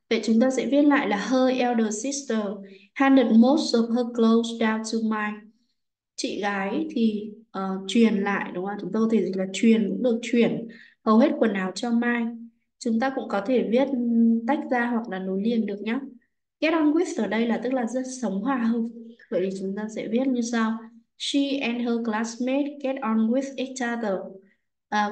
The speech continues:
cô ấy và những người bạn cùng lớp của cô ấy hòa hợp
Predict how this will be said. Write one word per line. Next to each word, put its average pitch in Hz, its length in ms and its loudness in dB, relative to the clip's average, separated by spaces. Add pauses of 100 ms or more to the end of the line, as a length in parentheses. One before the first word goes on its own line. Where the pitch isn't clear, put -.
(100)
cô 277 160 8
ấy 202 260 4
và 247 160 0
những 214 240 -2
người 262 160 2
bạn 214 220 0 (120)
cùng 196 180 -6
lớp 240 280 0
của 175 140 -6
cô 202 140 -4
ấy 185 420 -2
hòa 220 140 0
hợp 190 180 -2